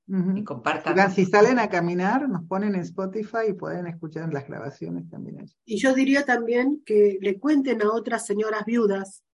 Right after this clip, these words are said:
Speaker 3: que lamentablemente siempre hay nuevas, ¿no es cierto? Que estamos acá, que estamos acá para acompañar, para apoyar,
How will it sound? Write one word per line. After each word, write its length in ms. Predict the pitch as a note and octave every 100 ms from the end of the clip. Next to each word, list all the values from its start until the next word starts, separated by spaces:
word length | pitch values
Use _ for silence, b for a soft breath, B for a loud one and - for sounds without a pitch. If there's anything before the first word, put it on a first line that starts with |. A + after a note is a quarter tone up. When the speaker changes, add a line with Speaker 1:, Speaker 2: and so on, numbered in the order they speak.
| _ _ _ _ _ _ -
Speaker 3:
que 360 | G#3 G3+ G3 G3
lamentablemente 840 | G#3 G#3+ G#3 A#3 A3+ A#3 A3+ A#3+ - _ _ _ _ _
siempre 500 | - - A#3 G3 G3
hay 140 | F#3+ F#3
nuevas, 400 | G3 F#3 F3+ F#3
¿no 60 |
es 80 | F#3+
cierto? 340 | G#3+ A3 A#3+ A3
Que 80 |
estamos 320 | G#3+ C4 C4+ C4+
acá, 380 | C4 A#3+ A3 - _ _ _ _ _
que 80 | -
estamos 360 | G3+ A3 A3+ G#3+
acá 200 | A3 A3
para 160 | A3+
acompañar, 840 | G3+ G3+ F#3+ G3 G#3 A#3 A#3 A#3 G#3+
para 200 | G3+ G3
apoyar, 680 | G3 F3+ A3 A3 G#3+ A3